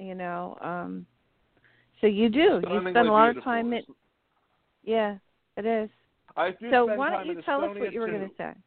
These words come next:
Speaker 1: Mm-hmm.
Speaker 2: Oh, no, no! I spend a, half my time in Rome, or f-, six months
Speaker 1: Okay.
Speaker 2: a year, and the other six months in New York as my base. Then I travel a lot during those months, including to Estonia, which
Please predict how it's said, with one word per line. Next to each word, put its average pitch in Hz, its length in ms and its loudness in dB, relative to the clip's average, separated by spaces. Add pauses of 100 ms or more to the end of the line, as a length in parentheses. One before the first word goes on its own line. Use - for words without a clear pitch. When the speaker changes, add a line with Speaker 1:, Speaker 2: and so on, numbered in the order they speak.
(880)
Speaker 1:
Mm-hmm. 233 300 -2
Speaker 2:
Oh, 254 60 0
no, 240 160 -2
no! 240 80 -4
I 196 220 -6 (100)
spend 214 320 -8
a, 170 80 -8 (120)
half 175 400 -8
my 269 180 -14
time 220 320 -12
in 160 140 -14
Rome, 151 520 -4 (420)
or 127 220 -8 (180)
f-, 160 80 -2 (260)
six 185 220 -20
months 180 140 -4 (140)
Speaker 1:
Okay. - 20 -4
Speaker 2:
a 143 40 -4
year, 139 380 -2
and 143 260 -4 (280)
the 156 100 0
other 196 240 -6
six 165 240 -18
months 143 300 -12
in 139 80 -14
New 139 100 -6
York 113 460 -2
as 120 100 -10
my 120 140 -6
base. 107 320 -6 (320)
Then 180 80 -4
I 180 80 0
travel 156 420 -4
a 131 60 -10
lot 127 280 -8
during 139 240 -16
those 110 220 -16
months, 101 300 -16 (320)
including 196 360 -4
to 190 100 -8 (100)
Estonia, 147 480 -6
which 127 180 -14